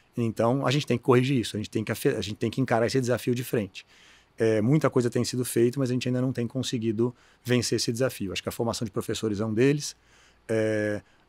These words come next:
existem recursos disponíveis pra escola pública, eles sempre podem ser mais do que são, mas eles não são poucos. Então, eles precisam ser bem geridos, bem utilizados, pra que a gente possa ter uma educação de mais qualidade. Se a gente não romper o ciclo lá na origem, que é a educação básica,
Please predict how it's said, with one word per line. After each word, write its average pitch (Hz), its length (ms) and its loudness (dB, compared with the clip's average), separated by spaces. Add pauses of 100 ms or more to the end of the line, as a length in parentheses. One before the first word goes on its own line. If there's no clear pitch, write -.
(160)
existem 139 460 4
recursos 151 840 2 (140)
disponíveis 120 580 2
pra 113 140 0
escola 110 280 0
pública, 131 560 -2
eles - 400 0
sempre 175 380 4
podem 123 300 4
ser 123 140 0
mais 113 260 4
do 107 80 -6
que 110 120 -4
são, 135 260 0
mas 160 120 0
eles 190 140 0
não 208 100 2
são 208 180 -2
poucos. 117 560 2 (380)
Então, 113 120 0
eles 110 80 0
precisam 131 140 -2
ser 131 140 2
bem 127 240 4
geridos, 135 460 2
bem 127 180 4
utilizados, 117 680 2 (260)
pra 120 120 -2
que - 60 -2
a 127 40 0
gente - 80 -6
possa 113 180 -2
ter 123 80 -2
uma 117 80 2
educação 120 260 -4
de 120 80 -2
mais 120 140 0
qualidade. 123 520 -2
Se - 80 -4
a 123 40 0
gente 135 160 0
não 160 100 4
romper 160 260 4
o 139 60 4
ciclo 120 380 0
lá 131 140 6
na 143 100 4
origem, 131 520 4 (320)
que 123 100 0
é - 0 -
a 120 40 6
educação 117 360 0
básica, 127 440 4